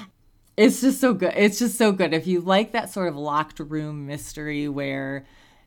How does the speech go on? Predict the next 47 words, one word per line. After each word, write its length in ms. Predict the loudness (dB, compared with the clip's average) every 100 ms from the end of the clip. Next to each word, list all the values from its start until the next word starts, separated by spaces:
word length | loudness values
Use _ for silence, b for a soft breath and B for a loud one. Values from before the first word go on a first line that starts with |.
| -14
you're 240 | -8 -6
trying 280 | -2 0 0
to 60 | -2
figure 240 | -6 -4
out 120 | -4
everybody's 540 | -6 -10 -14 -12 -10 -2
motives, 680 | 2 2 2 2 0 -4
and 140 | -4 -4
then 120 | -4
there 240 | -4 -4
are 160 | -6 -12 -20 _ _
peop-, 320 | -4 -4 -4
the 140 | -4 -4
owner, 340 | -6 -6 -4
or 100 | 2
not 220 | 4 2
the 60 | 0
owner, 320 | -6 -4 -6
but 140 | -8 -8
she's, 220 | -8 -8
like, 160 | -8
the 60 | -8
host 480 | -6 -2 -2 -2 -10
of 100 | -10
the 60 | -8
chalet, 480 | -4 -4 -2 -2
sort 240 | -4 -6 -8
of 60 |
like 200 | -10 -12
the 80 | -12
manager. 680 | -12 -10 -10 -10 -6 -6 -6 B B B
She 320 | -4 2 4
has, 600 | 6 4 2 -2 -6 -10
her 240 | -8 -2 0
perspective 680 | 0 -2 -2 -4 -2 -4 -2
is 160 | -4
shown. 500 | -2 -4 -2 -4 -6
It's 120 | -8 -10
clear 220 | -12 -12
something 480 | -12 -12 -10 -10 -10
happened 320 | -12 -12 -12
in 80 | -14
her 280 | -6 -4
past, 440 | -2 0 0 0 -2
so 80 | -4
you're 180 | -2
like, 220 | -2 -4